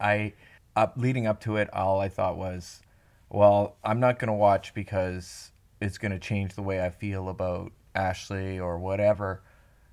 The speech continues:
And then when the time came, I was just too curious and I had to look, <laughs> and it didn't change anything about how I feel. If anything, it made me more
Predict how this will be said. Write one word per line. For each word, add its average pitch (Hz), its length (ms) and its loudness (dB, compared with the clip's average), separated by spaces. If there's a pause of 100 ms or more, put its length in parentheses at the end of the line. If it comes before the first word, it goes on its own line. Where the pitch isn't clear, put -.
(680)
And 107 200 2
then 101 240 0
when 95 120 -4
the 95 100 -6
time 101 320 -2
came, 98 500 -6
I 104 160 -2
was 101 160 -4
just - 220 -12
too 110 140 -4
curious 101 680 -4
and 117 180 2
I 131 60 2
had 120 320 8
to 123 80 0
look, 110 240 2 (220)
<laughs> - 180 -16
and 120 380 4 (640)
it 107 300 -8
didn't 123 240 2
change 117 280 0
anything 107 380 0
about 101 260 0
how 101 160 6
I 98 100 4
feel. 98 320 -2
If 95 160 -4
anything, 98 380 -4
it 92 120 -8
made 98 240 -6
me 95 120 -10
more 92 560 -8